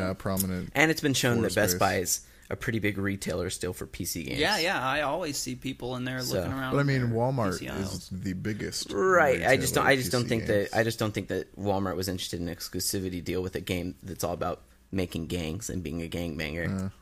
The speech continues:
Speaker 1: but Best Buy.
Speaker 2: I, I, I just don't think,
Speaker 3: Man.
Speaker 2: you know. So, uh,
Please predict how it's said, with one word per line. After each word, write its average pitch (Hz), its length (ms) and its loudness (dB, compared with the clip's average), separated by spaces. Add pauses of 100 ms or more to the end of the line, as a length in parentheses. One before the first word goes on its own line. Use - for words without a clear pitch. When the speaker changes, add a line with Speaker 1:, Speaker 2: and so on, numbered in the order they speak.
(160)
Speaker 1:
but 101 180 -2
Best - 280 -6
Buy. - 260 -6 (460)
Speaker 2:
I, - 40 4
I, 123 380 6
I 123 60 10
just 113 160 -2
don't 113 120 2
think, 117 140 0
Speaker 3:
Man. 110 80 -6
Speaker 2:
you 113 100 2
know. 98 160 2 (440)
So, 113 260 6
uh, 95 280 4